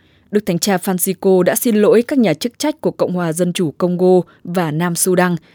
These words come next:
vì Ngài đã phải hoãn chuyến đi do vấn đề về đầu gối.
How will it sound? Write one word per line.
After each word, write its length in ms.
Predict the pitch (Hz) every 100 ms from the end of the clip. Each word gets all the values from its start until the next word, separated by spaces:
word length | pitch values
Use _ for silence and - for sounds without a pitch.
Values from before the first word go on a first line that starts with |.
| _ -
vì 140 | 233
Ngài 280 | 226 226 208
đã 140 | 185
phải 240 | 165 254 170
hoãn 260 | 170 -
chuyến 260 | 226 196 170
đi 240 | 196 202 190 _
do 240 | 190 180 190
vấn 200 | 160 175
đề 200 | 196 160
về 160 | 156
đầu 220 | 151 151 143
gối. 300 | 143 156